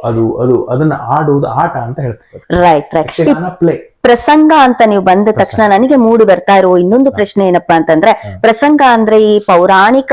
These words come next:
Speaker 2: ಪ್ರಸಂಗವನ್ನ ನೀವು ತೆಕ್ಕೊಂಡು ಬರ್ತೀರೋ, ಅಥವಾ ಸುಮಾರು ನಾನು ನೋಡಿರೋ ಹಾಗೆ ಸಾಮಾನ್ಯವಾಗಿ ಸಂಸಾರಿಕ ವಿಷಯಗಳನ್ನ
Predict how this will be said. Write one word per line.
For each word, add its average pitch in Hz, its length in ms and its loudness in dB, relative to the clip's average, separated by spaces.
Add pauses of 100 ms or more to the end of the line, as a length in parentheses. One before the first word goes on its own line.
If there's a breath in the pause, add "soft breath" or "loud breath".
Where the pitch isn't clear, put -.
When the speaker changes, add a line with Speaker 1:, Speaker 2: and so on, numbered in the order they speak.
(140)
Speaker 2:
ಪ್ರಸಂಗವನ್ನ 208 640 -2
ನೀವು 196 160 -2
ತೆಕ್ಕೊಂಡು 175 420 -2
ಬರ್ತೀರೋ, 165 420 0
ಅಥವಾ 214 340 -2
ಸುಮಾರು 240 520 2
ನಾನು 226 260 0
ನೋಡಿರೋ 208 340 0
ಹಾಗೆ 214 600 -2
ಸಾಮಾನ್ಯವಾಗಿ 220 840 2
ಸಂಸಾರಿಕ 214 720 0
ವಿಷಯಗಳನ್ನ 202 480 2